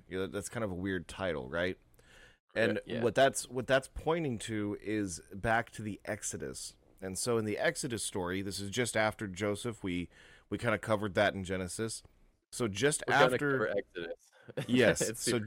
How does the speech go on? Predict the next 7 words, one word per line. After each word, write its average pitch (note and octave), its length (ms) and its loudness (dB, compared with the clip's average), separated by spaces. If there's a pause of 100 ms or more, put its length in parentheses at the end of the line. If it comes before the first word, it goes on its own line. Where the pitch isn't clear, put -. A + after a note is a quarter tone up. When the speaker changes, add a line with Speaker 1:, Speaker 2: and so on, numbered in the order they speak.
(140)
Speaker 2:
good. - 120 -6 (480)
Speaker 1:
so C#3 160 2
just C3 360 2
after C#3 300 2
Genesis, B2 600 0
the, G2 440 0
the, F#2 580 -2